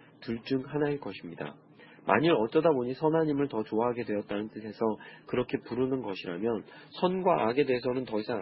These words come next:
아무 말도 할 수 없습니다. 선이란 어쩌다 보니 그 순간에 더 좋아하게 된 것이 아니라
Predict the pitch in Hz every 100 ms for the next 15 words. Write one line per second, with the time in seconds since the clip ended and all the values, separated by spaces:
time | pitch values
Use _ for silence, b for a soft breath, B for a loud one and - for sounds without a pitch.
0 | 90 127 135 101 110 131 147 151 117 -
1 | 107 95 87 78 - B B - - 196
2 | 190 185 113 90 - 120 - 180 185 156
3 | 156 156 147 - 175 165 156 151 117 113
4 | - 123 123 123 110 104 117 - - -
5 | 120 90 87 - - 123 139 127